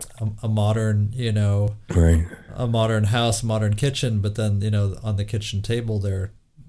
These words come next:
Speaker 1: hand, uh, scraping reindeer skin.
Speaker 2: Right.
Speaker 1: <laughs>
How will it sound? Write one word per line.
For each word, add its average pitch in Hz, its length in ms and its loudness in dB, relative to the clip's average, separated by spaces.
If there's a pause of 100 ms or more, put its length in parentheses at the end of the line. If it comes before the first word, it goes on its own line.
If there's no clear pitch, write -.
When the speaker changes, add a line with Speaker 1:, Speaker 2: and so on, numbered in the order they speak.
(140)
Speaker 1:
hand, 101 340 -2 (1300)
uh, 101 360 -4 (380)
scraping 101 960 -2 (260)
reindeer 98 580 -4
skin. 90 440 -6 (640)
Speaker 2:
Right. 170 500 6
Speaker 1:
<laughs> - 120 -4